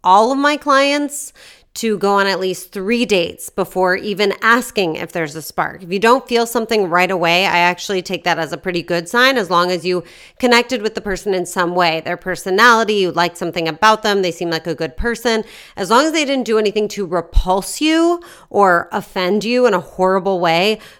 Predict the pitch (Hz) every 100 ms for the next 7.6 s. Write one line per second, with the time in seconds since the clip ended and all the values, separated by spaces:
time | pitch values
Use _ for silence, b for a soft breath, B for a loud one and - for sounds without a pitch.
0 | - 165 208 208 202 190 180 180 170 160
1 | - 196 190 185 190 196 202 - - 208
2 | 190 196 202 202 190 202 190 185 - 190
3 | 185 180 175 - 190 185 - 226 160 170
4 | 202 190 208 202 190 190 190 190 202 220
5 | - 226 170 165 190 175 185 170 - 214
6 | 320 208 - - B B B - 208 202
7 | - 208 175 190 180 175